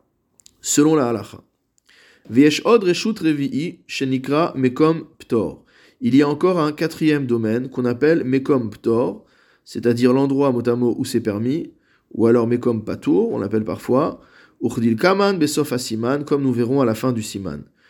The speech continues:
Umutar leachnis ulhotzi mimenu,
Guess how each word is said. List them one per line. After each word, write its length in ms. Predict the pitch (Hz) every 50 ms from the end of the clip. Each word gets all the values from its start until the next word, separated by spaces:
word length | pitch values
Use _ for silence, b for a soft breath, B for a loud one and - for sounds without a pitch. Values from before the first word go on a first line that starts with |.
| b b b b b b b b -
Umutar 560 | 110 110 113 113 110 110 180 190 196 208 202
leachnis 580 | 180 175 165 160 156 - 160 170 175 175 165 -
ulhotzi 480 | 151 143 135 135 135 135 - - 147 139
mimenu, 720 | 131 127 127 120 120 117 113 107 110 110 123 147 - -